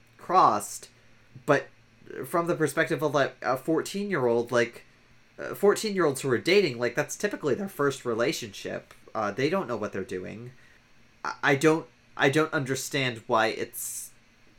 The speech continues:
Cleo who, uh, points out this is a crush and not a relationship. Uh, she's fourteen. Fourteen-year-olds don't, like, have a concept of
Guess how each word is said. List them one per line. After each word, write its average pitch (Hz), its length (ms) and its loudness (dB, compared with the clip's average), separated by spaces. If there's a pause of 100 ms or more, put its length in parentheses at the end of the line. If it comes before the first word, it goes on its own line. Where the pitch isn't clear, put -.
(120)
Cleo 107 800 2 (1040)
who, 110 640 0 (640)
uh, 92 460 -2 (460)
points 143 360 -6
out 127 260 2
this 127 180 -4
is 117 100 -6
a 113 60 -2
crush - 400 -2
and 117 120 -12
not 113 200 -4
a 110 40 0
relationship. 107 920 -6 (680)
Uh, - 340 -10
she's - 420 -4
fourteen. 143 760 -4 (540)
Fourteen-year-olds 135 960 -2
don't, 139 340 2 (100)
like, 151 280 4 (880)
have 165 320 2
a 143 60 0
concept 165 600 0
of 107 220 -2